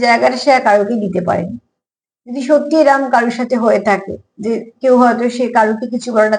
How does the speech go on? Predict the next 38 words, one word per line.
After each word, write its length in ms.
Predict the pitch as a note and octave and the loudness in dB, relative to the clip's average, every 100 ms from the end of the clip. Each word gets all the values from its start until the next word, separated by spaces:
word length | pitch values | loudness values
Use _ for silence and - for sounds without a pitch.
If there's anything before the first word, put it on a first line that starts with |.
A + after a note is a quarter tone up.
| A3 | -2
তোমাকে 260 | G#3+ A3 B3 | -4 -4 -4
সেগুলো 340 | B3 G#3 G3+ G3 | -4 0 0 2
বলে, 200 | F#3+ G3 - _ _ _ _ _ B3+ | 0 0 -10 _ _ _ _ _ -4
তো 20 | B3 | -2
যতদিন 340 | A#3+ B3+ C#4+ C4+ | -2 0 2 2
বেঁচে 220 | A#3+ G#3 | 2 2
থাকবে 220 | A3+ A3 A3+ | 2 2 -2
চেষ্টা 220 | A#3 - A#3+ | -6 -4 -4
করবে 180 | A#3 A3+ | -2 -2
সেগুলো 220 | A#3+ A#3 A3+ A3+ | -2 -2 -2 0
তোমার 220 | G3+ G3 G3+ | 2 4 2
মধ্যেই 280 | G3 A3 F#3+ | 0 -2 -2
রাখার। 260 | F3 - F3 _ - | -4 -8 -16 _ -10
কোনোভাবেই 600 | B3 B3+ A#3 A3 A#3 B3 | -6 -2 0 0 0 -2
কোনো 220 | A#3 A3+ A#3 A#3 - | -2 -2 -2 -6 -4
পরিস্থিতিতেই 680 | A3+ A#3 A#3+ A#3 B3 B3 C#4+ D4 | -2 -2 -4 -6 -4 -2 -4 -2
সেই 180 | A3 G#3+ G#3+ - _ _ _ _ _ _ - | 0 0 -4 -14 _ _ _ _ _ _ -2
কথা 260 | A3+ B3 B3 | -2 2 2
বা 80 | A#3+ A#3+ | 2 2
কিছু 200 | A3+ A#3+ B3 A3+ | -2 -4 -4 0
কোনোভাবেই 460 | A#3 A#3 A3+ A3+ G#3+ | 0 2 2 2 2
যেন 120 | G#3+ G3+ | 0 -2
কোথাও 260 | G3+ G3+ C4 C4+ G3 | -4 -2 -4 -2 -2
এদিক 220 | G3 - | -2 0
ওদিক 240 | G3+ A#3 - | 0 2 2
একদমই 420 | G#3 G3+ G3+ A#3 G3+ | 2 2 0 2 2
না 40 | F#3+ | 0
হয়, 140 | G3+ | -2
কেননা 280 | - A3+ A3+ A3+ | -2 0 0 -2
সেখানে 280 | A3 A3+ A3+ | -4 -2 -2
একটা 140 | A3 A3+ G#3+ | 0 2 2
মানুষের 380 | G3 G3 B3 C#4+ - _ _ _ | 2 -2 -4 -8 -8 _ _ _
বিশ্বাস, 460 | G#3 A3+ - G#3+ A3+ - | -10 -10 -2 -2 -2 0
অনুভূতি, 400 | A3 A3 G#3+ G#3 A#3+ G#3 | 2 4 2 0 0 0
অনেক 160 | A#3+ A#3 | -2 -4
কিছু 140 | A#3 A3 | -6 0
জড়িয়ে 340 | G3 F#3 E3+ F3+ | 2 2 0 -4
থাকে। 220 | F3 | -6